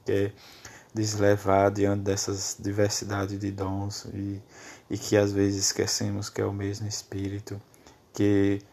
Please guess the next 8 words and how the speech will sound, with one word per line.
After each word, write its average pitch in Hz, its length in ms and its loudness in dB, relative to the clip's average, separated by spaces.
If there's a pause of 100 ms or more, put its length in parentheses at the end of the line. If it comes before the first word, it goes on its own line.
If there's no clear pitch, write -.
(140)
Jesus, 98 720 2 (140)
diz 101 380 -6
o 107 80 -8
Senhor, 95 600 -4
diz, 98 400 -6 (540)
nos 107 480 0
prometeu, 104 920 -2
como 98 560 -4